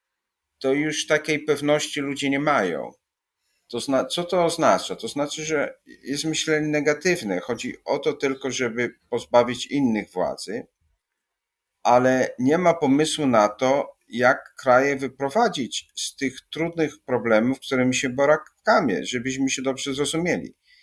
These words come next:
Długi publiczne wzrosły, a nie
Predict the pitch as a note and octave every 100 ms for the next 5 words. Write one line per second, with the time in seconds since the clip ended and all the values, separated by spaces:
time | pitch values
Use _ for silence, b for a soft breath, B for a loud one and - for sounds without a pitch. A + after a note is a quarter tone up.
0 | b b _ A2+ C3+ D#3 D#3 D3 A#2 G#2
1 | F2+ - A2+ A2 C3 - _ _ _ -
2 | - C#3 D#3+ G3 - A2 G2+ G2 A2+ A#2+
3 | C3 D3